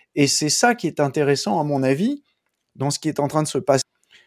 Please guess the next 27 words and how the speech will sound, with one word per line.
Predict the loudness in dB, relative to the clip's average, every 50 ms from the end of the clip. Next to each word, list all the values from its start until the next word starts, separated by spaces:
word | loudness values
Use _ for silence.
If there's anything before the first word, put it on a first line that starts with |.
| _ _ _ -4
Euh, | 0 2 4 6 6 6 6 4 4
c'est | 0 -2 -2 -2 -2 2
que, | 4 6 6 6 6 4 2 -4 -14 -20 -20 _ _ _ -10 -4
euh, | -2 0 0 2 2 2 0 0 -2 -6 _ _ _ _ _ _ _ _ _ _ -20 -20 -20 _ -16
c'est, | -12 -10 -10 -8 -6
c'est | -4 2
pas | 6 8 8
un | 10 10 10
rejet | 8 8 8 6 6 6 8 8 10 10 10 8
de | 6 2
l'intelligence | 2 2 2 2 -2 -4 -2 0 0 0 0 -2 -4 -4 -6 -6
artificielle. | -8 -8 -8 -6 -6 -4 -2 0 0 0
Encore | 0 -2 -4 -6 -8
une | -8 -6
fois, | -6 -6
j'ai | -6 -6 -8
passé | -8 -8 -8 -6
ma | -4 -4 -4 -2
vie | -2 -4
là-dedans, | -4 -4 -6 -6 -8 -10 -10 -10
donc, | -12 -12 -12 -8 -6
euh, | -6 -4 -4 -4 -6
je | -8 -10 -10
rejette | -8 -6 -6 -4 -4 -4 -4 -4
rien | -6 -4 -2 -2 -2
du | -2 -2 -4
tout. | -4 -4 -4 -4